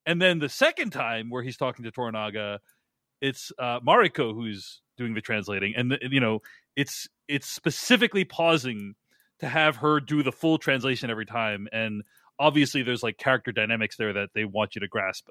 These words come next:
Um, but I, I'm just really curious how the show's gonna implement the rest of the translation scenes, 'cause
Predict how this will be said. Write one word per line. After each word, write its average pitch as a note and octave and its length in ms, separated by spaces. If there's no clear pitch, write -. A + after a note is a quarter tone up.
Um, G2 340
but A#2+ 240
I, C3+ 160
I'm F3+ 260
just D#3+ 200
really G#3 180
curious F#3+ 240
how F#3+ 140
the F#3+ 100
show's G#3 200
gonna A3 140
implement G#3+ 360
the G#3 60
rest G#3 140
of A3+ 60
the - 40
translation A3+ 400
scenes, A#2+ 180
'cause B2+ 180